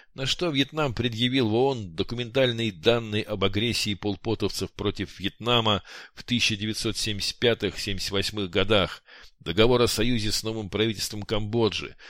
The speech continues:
свидетельство о преступлениях полпотовского режима против своего народа, а С С С Р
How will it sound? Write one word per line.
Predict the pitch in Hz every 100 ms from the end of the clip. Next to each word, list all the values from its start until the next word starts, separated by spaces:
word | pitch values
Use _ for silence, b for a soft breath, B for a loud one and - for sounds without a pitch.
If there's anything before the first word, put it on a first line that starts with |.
| B B
свидетельство | - 107 117 117 98 117
о | -
преступлениях | 120 - 110 113 123 113 -
полпотовского | 113 107 120 113 104 117 110
режима | 110 110 120 110
против | - 113 110 -
своего | - 107 120
народа, | 117 117 117 92 76 - B B B
а | 107 101 101
С | 110 -
С | 95 107
С | -
Р | 185 175